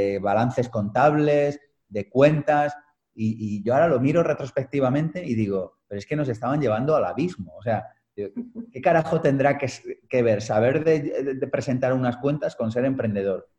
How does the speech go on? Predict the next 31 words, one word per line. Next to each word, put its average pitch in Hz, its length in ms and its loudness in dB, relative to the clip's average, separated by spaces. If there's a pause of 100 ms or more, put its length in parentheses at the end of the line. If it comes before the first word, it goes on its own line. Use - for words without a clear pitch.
Ser 127 160 -2
emprendedor 156 520 2
es 165 140 -2
una 151 140 0
disciplina 139 880 -2 (280)
que 117 100 -6
requiere 120 340 -2
saber 143 240 2
de 147 80 -2
un 139 60 -2
montón 120 280 -2
de 104 100 -4
cosas. 104 300 -6
Yo, 147 180 -4
ultrasimplificadamente, 117 1300 -2
digo, 113 160 -2
mira, 113 200 0
para 113 160 0
ser, 143 280 -4 (460)
eh, 127 300 6
una 135 200 4
persona 123 300 2
emprendedora 120 640 2
tienes 131 220 -2
que 131 80 -4
saber 120 200 2
al 117 160 2
menos 131 280 0
de 107 120 -4
cuatro 110 380 0
cosas. - 420 -14